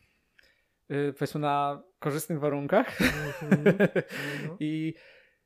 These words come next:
Speaker 1: i tak ja się skontaktowałem z tą kobietą, tam wszystko się udało załatwić, y,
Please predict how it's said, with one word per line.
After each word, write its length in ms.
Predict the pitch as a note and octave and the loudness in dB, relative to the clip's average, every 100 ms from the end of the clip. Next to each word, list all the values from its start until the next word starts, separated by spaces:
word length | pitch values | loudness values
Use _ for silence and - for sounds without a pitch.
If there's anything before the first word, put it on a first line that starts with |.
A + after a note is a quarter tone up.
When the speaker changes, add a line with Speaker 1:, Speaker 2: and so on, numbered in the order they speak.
| _ _ _ _ _ _ | _ _ _ _ _ _
Speaker 1:
i 80 | F#3+ | 0
tak 160 | D#3 F3+ | 2 4
ja 100 | F3 | 2
się 140 | E3+ | 0
skontaktowałem 600 | - E3+ D3+ D3 G3 G3 | -2 -2 0 2 4 2
z 40 | |
tą 100 | - | 0
kobietą, 440 | G3 F3+ F3+ F3 E3 | -2 0 2 4 4
tam 200 | E3 D#3 | 2 0
wszystko 280 | - - E3+ | -6 -4 -2
się 120 | E3 | 2
udało 280 | D#3 D3+ C#3+ | 4 4 4
załatwić, 600 | C#3+ F3 - G#3+ - - | 4 4 4 -8 -8 -8
y, 320 | F#3 D#3 | -6 -4